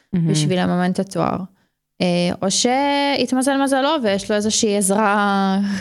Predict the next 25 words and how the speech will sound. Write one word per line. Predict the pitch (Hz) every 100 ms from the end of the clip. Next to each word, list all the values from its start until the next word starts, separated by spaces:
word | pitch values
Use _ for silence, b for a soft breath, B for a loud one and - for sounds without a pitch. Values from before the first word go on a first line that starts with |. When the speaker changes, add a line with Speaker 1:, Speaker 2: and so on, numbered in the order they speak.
| -
Speaker 1:
כן. | 165 151
Speaker 2:
חיצונית, | 143 214 214 220 233 -
כאילו. | 220 202 180 175 180 - _ -
Speaker 1:
כן. | 165 156 143 143 B B B _ _
Speaker 2:
רוצה | 196 196 214 240
להגיד | 285 269 277 262
לך | 269 240
על | 240 220
עוד | - 269 349 320
מיתוס, | 220 196 202 196 208 214 - -
אה, | 196 190 190 185 185 185
שהמון | 185 - 190 180 175 - 185 208 247
צעירים | 269 262 277 320 311 311 - B B _ _
הולכים | 208 214 262
להשלים | 269 233 247 247
בגרויות | 240 196 208 220
כי | 262
לדעתם | 226 190 180 180 202
התעודת | 220 185 175 180
בגרות | 185 170 170
שלהם | 180 202 180
לא | 165
מספיקה. | 175 180 - 165 165 170 - _ _ _ _ -
אה, | 175 170 160
Speaker 1:
מהמם. | 147